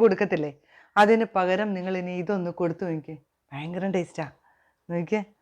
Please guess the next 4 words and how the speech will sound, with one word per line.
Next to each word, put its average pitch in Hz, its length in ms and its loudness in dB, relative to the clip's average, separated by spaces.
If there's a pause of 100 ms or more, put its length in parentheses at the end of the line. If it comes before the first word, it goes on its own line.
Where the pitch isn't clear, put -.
(140)
നമ്മൾ 190 260 0
ടേസ്റ്റ് 202 320 4
നോക്കാം. 156 300 -2 (3250)
ഒന്നും 214 200 0